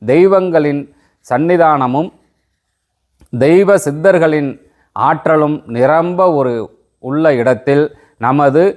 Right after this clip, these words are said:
மைசார் சூட, மைசாரோட மிருதுஞ்ச வராகியின் ஆலயம் அமைய உள்ளது. இங்கு வந்து தரிசிப்பவர்கள் அனைவருக்கும் அனைத்து பலன்களும்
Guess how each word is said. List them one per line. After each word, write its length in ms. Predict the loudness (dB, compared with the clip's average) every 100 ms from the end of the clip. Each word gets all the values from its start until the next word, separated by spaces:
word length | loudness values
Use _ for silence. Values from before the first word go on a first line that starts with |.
| -8 _ _
மைசார் 680 | 0 0 0 0 4 2 0
சூட, 460 | -12 -6 -4 -4 -2 -2 -4 -8
மைசாரோட 800 | -8 -8 -2 2 4 2 0 0 -2
மிருதுஞ்ச 640 | -2 -4 0 -2 -2 0 0 0
வராகியின் 680 | 2 2 0 -4 -8 -8 -10 _ _
ஆலயம் 540 | -2 2 2 0 -4
அமைய 300 | -6 -4 0 0
உள்ளது. 320 | 0 -4 -6 -10 _ _ _ -4
இங்கு 300 | -2 2 2
வந்து 320 | 2 0 0
தரிசிப்பவர்கள் 880 | 2 0 0 -2 0 0 2 0 -2
அனைவருக்கும் 840 | -2 -2 0 0 0 0 -4 -6 -6 _ _
அனைத்து 580 | -4 0 0 0 -2 -4
பலன்களும் 680 | 0 0 0 0 0 0 -2